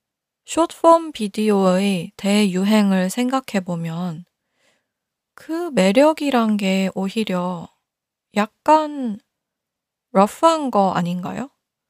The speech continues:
저는 개인적으로 그렇게 생각하는데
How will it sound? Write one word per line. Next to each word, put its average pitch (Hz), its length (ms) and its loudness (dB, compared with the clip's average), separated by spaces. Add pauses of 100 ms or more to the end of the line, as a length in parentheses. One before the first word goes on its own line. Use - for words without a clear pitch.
(1040)
저는 208 340 2
개인적으로 196 680 0
그렇게 175 440 -6
생각하는데 180 960 -8